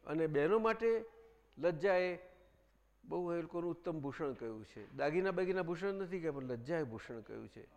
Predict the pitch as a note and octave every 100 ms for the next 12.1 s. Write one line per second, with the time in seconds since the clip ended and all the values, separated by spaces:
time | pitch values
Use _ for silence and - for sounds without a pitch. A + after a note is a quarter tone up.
0 | - - F3 F#3+ - A#3+ A3 F#3+ B3+ D4+
1 | D4+ B3 - - - F#3 - C4+ D4 C#4
2 | B3+ C4 B3+ F#3 - - - G3+ A#3 -
3 | - F3+ - B3 A#3+ A3 G#3 G3+ D#3+ C#3
4 | C#3+ F3+ D#3 - - D#3+ E3 E3 A#2+ -
5 | B2 G#2 G#2+ - - _ _ _ - F#3+
6 | F3+ C4+ B3+ F#3 - - - F#3+ G#3 D#3+
7 | C#3 E3 F3+ E3+ D3+ D3 D#3 D#3+ B2 B2+
8 | G3+ F#3+ - C3+ A#2+ - _ D#3 - D#3+
9 | C#3+ - E3+ E3 D3+ B2+ E3 F#3 C#3+ B2
10 | A2+ B2 G#2+ D3+ F#3 _ _ - D3 F3+
11 | D#3+ E3+ D#3 D3 D#3+ D#3 D3+ - E3 D3